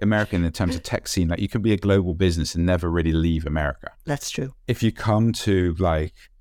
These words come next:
Speaker 1: Thailand or Vietnam, there's, they're big countries, but they're, they're still limited in their size. And a lot of people haven't had that global exposure just to the knowledge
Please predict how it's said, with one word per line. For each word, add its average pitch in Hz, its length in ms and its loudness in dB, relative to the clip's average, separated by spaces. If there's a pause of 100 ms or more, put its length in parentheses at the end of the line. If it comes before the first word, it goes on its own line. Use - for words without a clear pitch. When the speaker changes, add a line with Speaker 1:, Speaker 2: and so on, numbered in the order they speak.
Speaker 1:
Thailand 82 1000 2
or - 340 -12 (100)
Vietnam, 95 680 0
there's, 101 200 0
they're - 160 -2
big - 300 -6
countries, 110 400 -2
but 104 240 0
they're, 101 100 0
they're 98 180 0
still 92 260 -2
limited 95 640 -2
in 85 140 0
their 82 100 0
size. 127 300 -2
And 101 100 0
a 95 40 0
lot 110 160 2
of 101 100 -2
people 101 320 -2
haven't 95 400 -4
had 90 280 -2 (140)
that - 180 -2
global 90 480 0
exposure 80 800 -4 (680)
just - 260 -2
to 98 80 0
the 85 140 2
knowledge 92 580 2